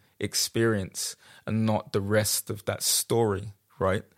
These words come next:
You know, I'd say that, that there's a weight with that as well at the same time. You're dealing with something that, you know, there are a lot of folk who, you know, hold, um, a certain reverence with a certain version of a story toward that.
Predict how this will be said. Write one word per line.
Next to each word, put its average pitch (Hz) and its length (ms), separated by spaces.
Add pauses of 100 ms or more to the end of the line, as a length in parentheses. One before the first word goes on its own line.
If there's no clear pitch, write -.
(260)
You 175 60
know, 135 120
I'd 127 120
say 120 240
that, 120 240
that 135 180
there's 139 200
a 131 60
weight 123 360
with 117 180
that - 240
as 110 160
well 107 180
at 104 60
the - 80
same 104 300
time. 101 260
You're 104 140
dealing 117 360
with 107 160
something 107 520
that, 101 260
you 110 60
know, 101 240
there - 160
are 98 60
a - 20
lot 107 160
of 104 160
folk - 540
who, 101 340 (120)
you 110 120
know, 92 160
hold, 98 560 (180)
um, 98 400
a 101 80
certain 98 600 (300)
reverence 104 640
with 101 140
a 101 60
certain 101 340
version 107 360
of 98 140
a 95 60
story 107 720 (320)
toward 98 400
that. 90 240